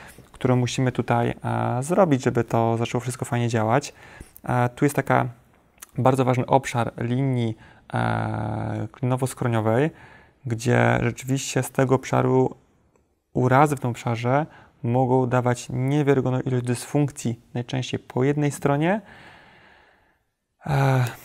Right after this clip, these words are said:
tak naprawdę od głowy, od szyi aż do samej stopy. I to też tutaj obserwujemy. W ogóle czaszka, wiecie, ona pracuje, ona powinna być elastyczna, a, i rzeczywiście ta prawa strona jest, lewa nie jest. I możemy sobie znaleźć miejsce, które jest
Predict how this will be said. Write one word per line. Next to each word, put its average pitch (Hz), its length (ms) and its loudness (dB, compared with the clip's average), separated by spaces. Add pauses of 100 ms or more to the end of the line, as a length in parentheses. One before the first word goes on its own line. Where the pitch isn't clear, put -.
(560)
tak 151 140 0
naprawdę 156 260 6 (140)
od 175 160 4
głowy, 160 420 6
od 147 200 2
szyi 151 240 0
aż 135 140 4
do 135 80 2
samej 131 260 -2
stopy. 120 360 -4 (220)
I 160 140 2
to 147 160 -4
też 135 180 -4
tutaj - 180 -6
obserwujemy. 120 600 -6 (1160)
W 131 80 -4
ogóle 170 160 6
czaszka, 170 260 -2
wiecie, 156 220 2 (100)
ona 147 220 0
pracuje, 127 460 0
ona 131 100 0
powinna 175 160 -2
być - 120 -8
elastyczna, 127 720 0 (380)
a, 117 800 0
i 139 320 0
rzeczywiście 139 300 -4
ta 139 60 -2
prawa 131 200 0
strona 131 260 0
jest, 123 120 -4
lewa 127 220 2
nie 117 140 0
jest. 139 340 2 (280)
I 143 60 0
możemy 151 260 4
sobie 139 160 -2
znaleźć 160 340 2
miejsce, 156 360 2
które 131 340 4
jest - 260 0